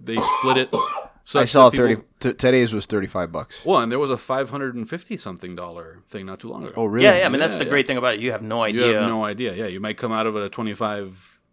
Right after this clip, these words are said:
Speaker 1: cent an air or a hundred air.
Speaker 3: Yep.
Speaker 1: So, uh,
Speaker 3: Hundred air.
Speaker 1: so, yeah, check out H Q Trivia.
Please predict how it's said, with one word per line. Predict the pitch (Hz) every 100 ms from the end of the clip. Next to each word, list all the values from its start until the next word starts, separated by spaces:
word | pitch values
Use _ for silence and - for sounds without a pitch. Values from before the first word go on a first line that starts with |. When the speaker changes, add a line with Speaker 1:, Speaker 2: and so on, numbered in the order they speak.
| _
Speaker 1:
cent | - 120 120 - - _ _
an | 110 110
air | 120 170 214
or | 160 107 101 101
a | 95 98 95 104
hundred | 143 160 87
air. | 82 - _ _ -
Speaker 3:
Yep. | 180
Speaker 1:
So, | 92 - _ _ _ _ -
uh, | 107 104
Speaker 3:
Hundred | 98 98
air. | 95 87 - _ _
Speaker 1:
so, | 117
yeah, | 120 98
check | 127 113
out | 120 117 - _ - _ _ _ -
H | 127 -
Q | - 131 127 113 -
Trivia. | - 156 143 139